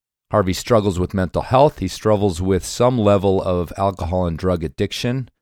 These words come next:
though addiction may be a little heavy. I'll let the clinicians decide that. But nevertheless, Harvey uses it to self-medicate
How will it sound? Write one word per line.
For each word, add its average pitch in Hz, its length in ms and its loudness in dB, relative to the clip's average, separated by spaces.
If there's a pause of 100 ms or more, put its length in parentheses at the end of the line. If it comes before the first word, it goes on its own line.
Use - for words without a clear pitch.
(140)
though 87 480 2
addiction 92 560 -4
may 87 180 0
be 82 300 -2
a 82 80 -8
little 127 400 2
heavy. 139 540 -2 (540)
I'll 95 80 -8
let 92 200 -4
the 82 100 -6
clinicians 90 840 -6 (200)
decide 87 640 -2 (260)
that. 90 520 0 (520)
But 101 120 -6
nevertheless, 82 500 0
Harvey 92 300 0
uses 85 440 -4
it 87 220 -2 (540)
to 87 260 -2
self-medicate 82 960 -6